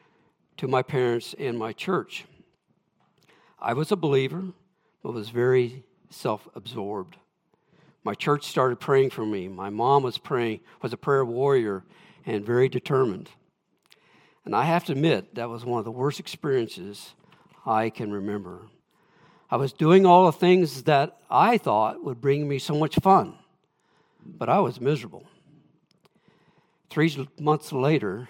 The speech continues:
I was attending Calvary Bible College. The Holy Spirit directed me, and even though I did not want to hear it at first, I was given ears to hear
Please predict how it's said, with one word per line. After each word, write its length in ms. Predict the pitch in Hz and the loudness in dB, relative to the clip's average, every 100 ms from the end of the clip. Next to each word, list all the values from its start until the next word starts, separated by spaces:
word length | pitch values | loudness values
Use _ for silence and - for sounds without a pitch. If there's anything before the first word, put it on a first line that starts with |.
| - | -12
I 180 | 101 113 | -4 -2
was 180 | 139 110 | -4 -6
attending 440 | 104 135 113 107 | -10 -8 -6 -6
Calvary 320 | 95 107 104 104 | -6 -4 -4 -4
Bible 280 | 127 107 | -4 -4
College. 500 | - 90 - - - _ _ _ _ _ _ _ _ _ _ _ - | -8 -12 -14 -18 -20 _ _ _ _ _ _ _ _ _ _ _ -14
The 80 | - | -14
Holy 560 | - - 175 180 202 | -14 -2 2 4 2
Spirit 600 | - - - 151 120 - | -2 -6 -2 0 0 -6
directed 480 | - 120 131 - - | -10 -6 -6 -6 -12
me, 360 | 92 - - _ _ _ _ _ _ - | -16 -18 -20 _ _ _ _ _ _ -16
and 120 | - | -8
even 300 | 147 170 175 | 0 4 6
though 380 | 170 165 156 160 | 8 8 6 4
I 260 | 110 135 | 0 2
did 140 | 196 180 | 4 4
not 180 | 160 165 | 4 2
want 160 | 147 | 0
to 60 | 120 | -2
hear 260 | 127 160 131 | 0 0 0
it 80 | |
at 100 | 113 | -6
first, 560 | - 170 104 - - - _ _ _ _ _ - | -8 -6 -6 -10 -18 -20 _ _ _ _ _ -8
I 100 | 104 | -6
was 160 | 117 - | -6 -4
given 320 | 127 113 127 | -4 -4 -8
ears 300 | 127 143 143 | -4 -4 -4
to 120 | 139 | -6
hear 500 | 127 143 113 95 104 | -4 -4 -4 -6 -14